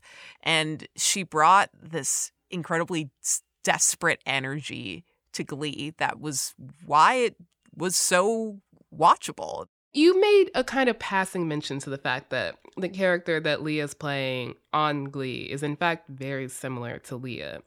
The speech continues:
Speaker 2: And I've heard this before. I've seen this before. This just felt like common lore in the Glee fandom, which was impossible to escape on Tumblr. But is she actually a nightmare, or are people just conflating her personality with her character?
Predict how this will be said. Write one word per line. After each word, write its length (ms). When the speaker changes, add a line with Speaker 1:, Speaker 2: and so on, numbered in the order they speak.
Speaker 2:
And 120
I've 180
heard 540
this 280
before. 760
I've 180
seen 280
this 100
before. 380
This 160
just 180
felt 160
like 160
common 480
lore 220
in 80
the 80
Glee 200
fandom, 400
which 200
was 120
impossible 720
to 120
escape 420
on 100
Tumblr. 400
But 240
is 120
she 160
actually 340
a 60
nightmare, 520
or 100
are 40
people 240
just 200
conflating 800
her 120
personality 600
with 140
her 100
character? 600